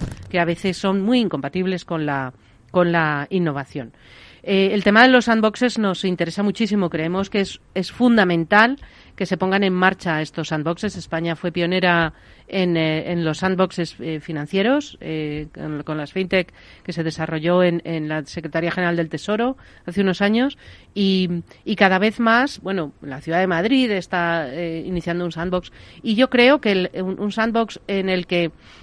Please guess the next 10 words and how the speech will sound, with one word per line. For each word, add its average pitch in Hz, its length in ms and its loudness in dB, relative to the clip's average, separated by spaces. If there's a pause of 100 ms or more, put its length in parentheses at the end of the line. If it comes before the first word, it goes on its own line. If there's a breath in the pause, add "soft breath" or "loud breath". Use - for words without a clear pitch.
(220 loud breath)
pudiéramos 208 520 4
regu-, 196 380 2
eh, 180 200 0
ver 214 280 2
cómo 233 260 2
regular 196 500 4
para 180 220 0
que, 175 320 -2
que 165 320 -6
esa 190 340 -2